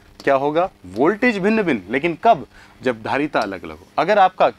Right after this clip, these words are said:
सी भी सेम है, क्यू भी सेम है, तो वोल्टेज भी तो सेम हो जाएगा, चाहे सीरीज ही हो। दो सौ वोल्ट है तो सौ सौ बट जाएगा, लेकिन बराबर बटेगा। और तुल्य धारिता का फॉर्मूला ये कही दिया। और दो के लिए डायरेक्ट फॉर्मूला क्या बताया मैंने? सी वन गुणा सी टू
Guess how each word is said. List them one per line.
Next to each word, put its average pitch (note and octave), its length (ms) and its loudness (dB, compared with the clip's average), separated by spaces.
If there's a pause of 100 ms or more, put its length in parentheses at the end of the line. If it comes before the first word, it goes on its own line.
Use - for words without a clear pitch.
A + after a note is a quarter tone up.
सी A3+ 240 -2
भी A#3+ 140 0
सेम A3 300 2
है, G#3 240 0
क्यू B3 260 -2
भी G#3+ 120 0
सेम G3 240 0
है, G3 60 2
तो F#3+ 120 -2
वोल्टेज C#3 340 0
भी D#3 100 -6
तो D#3+ 80 -2
सेम D#3 200 -4
हो C#3 100 -2
जाएगा, F3 300 2
चाहे A#2+ 200 -6
सीरीज C3 360 -4
ही F#2 80 -10
हो। D#2+ 60 -14 (500)
दो F#3+ 180 6
सौ A#3+ 120 0
वोल्ट G#3 260 4
है E3 60 2
तो A#2 120 -2
सौ A2 200 -6
सौ D3 140 0
बट G3+ 160 0
जाएगा, A3 260 2
लेकिन D#3 200 -4
बराबर A#2+ 300 0
बटेगा। F#2 360 -14 (640)
और C3+ 200 6 (100)
तुल्य E3+ 200 2
धारिता C3 300 2
का A2+ 120 -2
फॉर्मूला A#2 380 0
ये F2 240 -10
कही C3 200 -2
दिया। D3+ 140 -8
और A2+ 100 -4
दो C3 200 0
के D#3 120 -4
लिए D3 120 0
डायरेक्ट C3+ 280 0
फॉर्मूला D3 300 0
क्या D3 160 0
बताया C#3+ 240 0
मैंने? D#3 200 -4
सी A2+ 340 -8
वन F#3+ 220 -2
गुणा F#3 180 0
सी A2+ 220 -8
टू A3 300 -2